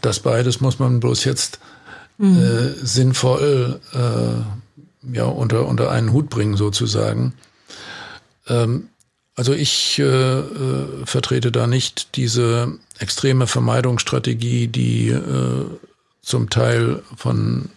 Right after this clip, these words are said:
Speaker 1: von den Politikern vertreten wird, ähm, in dem unbedingten Willen, äh, Leben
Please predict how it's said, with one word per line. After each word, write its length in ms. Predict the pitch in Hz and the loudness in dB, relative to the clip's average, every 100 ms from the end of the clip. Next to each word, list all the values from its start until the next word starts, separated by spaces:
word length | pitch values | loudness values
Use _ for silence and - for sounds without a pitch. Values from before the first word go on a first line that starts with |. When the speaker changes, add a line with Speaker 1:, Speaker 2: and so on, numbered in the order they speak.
| - | -6
Speaker 1:
von 160 | 120 | 0
den 180 | 110 107 | 0 2
Politikern 760 | 107 104 123 127 127 135 139 131 - _ _ _ _ _ | 0 0 0 2 2 2 0 -4 -12 _ _ _ _ _
vertreten 600 | - 127 - 131 123 127 | -6 -4 0 0 2 0
wird, 540 | 123 127 120 - - - - | 2 2 0 -4 -4 -6 -4
ähm, 500 | 127 123 120 139 - _ _ _ | 0 0 0 -2 -6 _ _ _
in 260 | - 143 131 | 0 2 2
dem 540 | 123 123 120 120 123 | 2 2 2 0 -2
unbedingten 640 | - 131 123 123 123 - 117 | -2 0 0 0 -2 -2 -2
Willen, 560 | 120 123 120 60 - 65 | 0 2 2 2 0 0
äh, 720 | - 64 62 62 60 60 - - _ | -2 -2 -2 0 -2 -4 -8 -16 _
Leben 640 | 131 120 120 123 117 113 | -4 0 2 2 0 -2